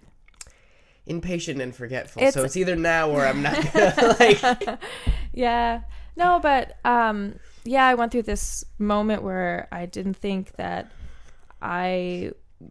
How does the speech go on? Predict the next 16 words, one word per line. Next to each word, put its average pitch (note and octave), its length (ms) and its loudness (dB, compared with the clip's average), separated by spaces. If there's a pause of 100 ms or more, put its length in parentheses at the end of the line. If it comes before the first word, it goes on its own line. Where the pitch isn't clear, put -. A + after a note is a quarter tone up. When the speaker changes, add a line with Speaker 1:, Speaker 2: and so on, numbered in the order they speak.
(140)
Speaker 2:
would G#3 180 0
become G3+ 340 -4
successful F#3+ 580 -6
enough E3+ 340 -8
in F3+ 100 -6
the F3 60 -4
time F3+ 320 -4
frame F3+ 240 -6
that F3 100 -8
I E3+ 80 -6
wanted E3+ 340 -6
to. E3+ 280 -4 (1200)
And G3+ 260 0
I F3+ 80 0
panicked. G3+ 720 -6 (500)
So F3+ 540 -2